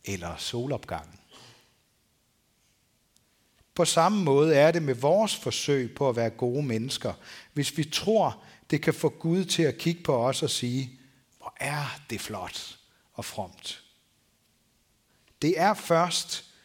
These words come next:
når vi lader Guds ånd og kraft varme os og sætte os i gang,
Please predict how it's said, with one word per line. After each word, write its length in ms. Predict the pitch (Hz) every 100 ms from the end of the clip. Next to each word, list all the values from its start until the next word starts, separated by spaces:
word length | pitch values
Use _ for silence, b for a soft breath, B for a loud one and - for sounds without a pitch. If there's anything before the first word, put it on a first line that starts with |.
| b b b b b b -
når 140 | 139
vi 140 | 127
lader 300 | 135 131 131
Guds 420 | - 185 208 - - -
ånd 200 | 185 185 151
og 160 | 151
kraft 540 | - - 151 - - 123
varme 380 | 131 135 170 165
os 220 | 139 -
og 80 | 131
sætte 240 | - 135
os 200 | 127 -
i 20 |
gang, 400 | 127 165 175 151